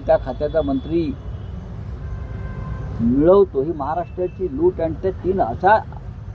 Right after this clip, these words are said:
अशा हजारो, हजारो कोटीतून ही निवडणूक मागच्या ह्याच्यात लढली गेली. हे जे मेगा इंजिनिअरिंग नावाचं प्रकरण आहे,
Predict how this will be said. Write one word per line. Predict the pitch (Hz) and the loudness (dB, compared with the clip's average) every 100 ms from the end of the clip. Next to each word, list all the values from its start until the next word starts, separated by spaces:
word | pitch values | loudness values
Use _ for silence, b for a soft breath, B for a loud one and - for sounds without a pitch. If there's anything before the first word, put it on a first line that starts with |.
| - | -10
अशा | 139 - | -6 0
हजारो, | 190 127 147 180 165 190 | 0 0 4 6 6 2
हजारो | 135 170 220 254 | 2 2 6 6
कोटीतून | 233 220 226 208 | 6 6 4 2
ही | 208 | 2
निवडणूक | 190 185 185 185 | 4 4 4 2
मागच्या | 135 131 156 | 0 -2 -4
ह्याच्यात | 139 147 | -4 -4
लढली | 131 113 | -4 -2
गेली. | - 92 - - - - - - - - - - - - - 190 - 101 | -4 -6 -8 -8 -8 -8 -8 -6 -6 -6 -4 -4 -4 -6 -6 -4 -4 2
हे | 160 | 6
जे | 196 190 165 | 8 8 4
मेगा | 139 147 175 | -2 0 2
इंजिनिअरिंग | 196 185 180 170 175 165 | 2 0 0 0 0 2
नावाचं | 147 151 156 | 0 0 -2
प्रकरण | 135 127 156 147 | -4 -4 -4 -4
आहे, | 104 - | -4 -6